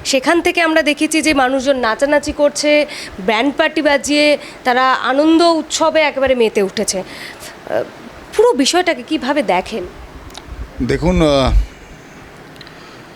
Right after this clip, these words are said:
Speaker 2: ওই শহীদ দিবস হচ্ছে, ওই শহীদ একুশে জুলাইয়ের সেই সভাতে আমিও ছিলাম। হয়তো সেদিনে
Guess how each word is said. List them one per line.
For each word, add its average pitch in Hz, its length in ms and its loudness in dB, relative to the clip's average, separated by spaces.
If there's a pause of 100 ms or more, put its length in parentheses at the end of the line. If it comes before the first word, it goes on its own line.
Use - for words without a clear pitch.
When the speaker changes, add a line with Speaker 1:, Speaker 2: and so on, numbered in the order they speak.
(220)
Speaker 2:
ওই 120 260 2
শহীদ 120 420 2
দিবস 131 560 0 (520)
হচ্ছে, 156 380 0
ওই 123 200 0
শহীদ 117 480 2
একুশে 120 480 0
জুলাইয়ের 117 460 0 (1600)
সেই 117 300 -2
সভাতে 117 440 0
আমিও 120 280 2
ছিলাম। 117 380 0 (1040)
হয়তো 135 460 2
সেদিনে 139 560 2